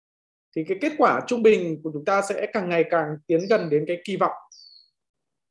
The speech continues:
Và càng ngày càng gần hơn khi mà chúng ta tiến hành thêm càng nhiều lần. Ví dụ nhé,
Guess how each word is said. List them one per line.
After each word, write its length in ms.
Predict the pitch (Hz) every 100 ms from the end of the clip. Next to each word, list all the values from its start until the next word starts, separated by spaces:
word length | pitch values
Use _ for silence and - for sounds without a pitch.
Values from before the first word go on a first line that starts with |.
| _ _ _ _ _ _ - - - _
Và 100 | 170 165
càng 140 | 175
ngày 160 | 170 165
càng 120 | 170
gần 200 | 185 175
hơn 300 | 196 233 220
khi 80 | 247
mà 60 | 226
chúng 80 | 226
ta 100 | 202
tiến 100 | 202
hành 120 | 202 180
thêm 140 | 196
càng 120 | 185
nhiều 100 | 165
lần. 180 | 160 156 151 _ _ _ _ _
Ví 140 | 151 185
dụ 160 | 269
nhé, 200 | 196 220